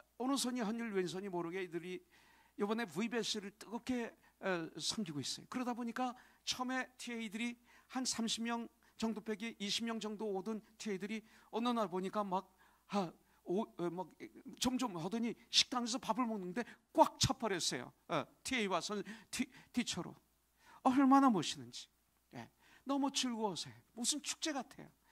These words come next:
식사를 할 때 보면 잔치 벌리고 있어요. 예. 어, 엄마들도 아빠들도 나와서 음식을 준비하고 설거지 하는데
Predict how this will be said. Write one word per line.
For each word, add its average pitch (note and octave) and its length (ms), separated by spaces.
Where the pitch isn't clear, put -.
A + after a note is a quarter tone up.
식사를 - 380
할 B3 120
때 C4 100
보면 C4 240
잔치 G#3 360
벌리고 A#3 280
있어요. - 280
예. D#3 140
어, G#3 100
엄마들도 G#3+ 580
아빠들도 G#3+ 680
나와서 G#3+ 420
음식을 G#3 360
준비하고 G#3 500
설거지 G#3 400
하는데 G#3 440